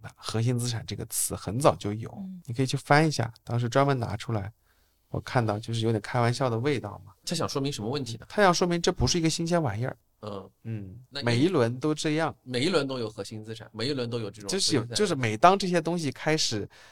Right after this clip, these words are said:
Speaker 1: 受到大家集中关注的时候，核心资产这个词就冒出来了。
Speaker 3: 啊。
Speaker 1: 啊。
Speaker 3: 嗯，选美那种。
Speaker 1: 对，但其实你发现过后都一样，第一还是要看这个企业的质地，对吧？第二，看价格，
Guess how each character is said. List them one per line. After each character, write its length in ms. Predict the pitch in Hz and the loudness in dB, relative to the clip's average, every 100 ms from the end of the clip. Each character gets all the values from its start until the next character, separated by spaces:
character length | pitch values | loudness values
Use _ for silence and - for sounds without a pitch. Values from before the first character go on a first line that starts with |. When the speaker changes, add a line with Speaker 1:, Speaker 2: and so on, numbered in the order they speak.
| _ _ _ | _ _ _
Speaker 1:
受 300 | 113 - 175 | 4 6 8
到 140 | 143 117 | 8 8
大 140 | 135 | 6
家 120 | 131 | 4
集 140 | 127 117 | 0 -2
中 100 | 127 | 2
关 200 | 139 143 | 2 2
注 120 | 139 | 0
的 80 | 113 | -2
时 140 | - | -4
候， 160 | 101 101 _ _ | -6 -8 _ _
核 180 | - | -2
心 120 | 113 120 | 0 0
资 120 | 123 | -2
产 120 | 110 | -6
这 80 | 92 | -6
个 80 | 104 | -4
词 160 | - | -4
就 120 | 101 | -4
冒 200 | 104 110 | 2 2
出 140 | 95 - | 2 -6
来 80 | 80 | -14
了。 300 | - - - | -18 -18 -10
Speaker 3:
啊。 360 | 90 90 90 87 90 | -8 -6 -8 -12 -10
Speaker 1:
啊。 380 | - 107 98 90 | 2 4 4 2
Speaker 3:
嗯， 220 | 90 95 - _ | -4 -10 -14 _
选 260 | - 98 117 | -6 -2 0
美 240 | 131 92 _ _ | -2 -4 _ _
那 140 | 104 | -12
种。 180 | 101 208 | -4 2
Speaker 1:
对， 180 | 196 156 | 4 4
但 180 | - 254 | 2 2
其 220 | - - | 2 0
实 120 | 214 226 | 0 0
你 100 | 160 | 2
发 160 | 190 | 4
现 120 | 208 | 4
过 240 | 190 262 220 | 2 8 8
后 300 | 214 233 - _ _ _ | 8 2 2 _ _ _
都 160 | - 247 | 4 4
一 120 | 151 | 4
样， 180 | 143 123 | 2 0
第 160 | 180 | -2
一 80 | 190 | -6
还 180 | 208 120 | -4 -4
是 160 | 139 202 | 0 4
要 120 | 147 | 2
看 320 | - 165 123 - _ _ _ | 4 2 0 -4 _ _ _
这 180 | - 143 | -2 0
个 400 | 120 113 107 98 78 98 | 2 2 2 -2 -10 -10
企 240 | - - | -8 -4
业 100 | 110 | -4
的 100 | 120 | -4
质 220 | 123 - 120 | -4 -6 -8
地， 180 | 107 - _ - | -10 -18 _ -4
对 80 | |
吧？ 100 | 113 107 - | -2 -2 6
第 100 | 160 | 8
二， 180 | 139 - _ _ _ _ _ | 8 6 _ _ _ _ _
看 280 | - 147 117 | 0 0 2
价 280 | 117 117 104 | 2 2 -2
格， 240 | - 64 | -16 -18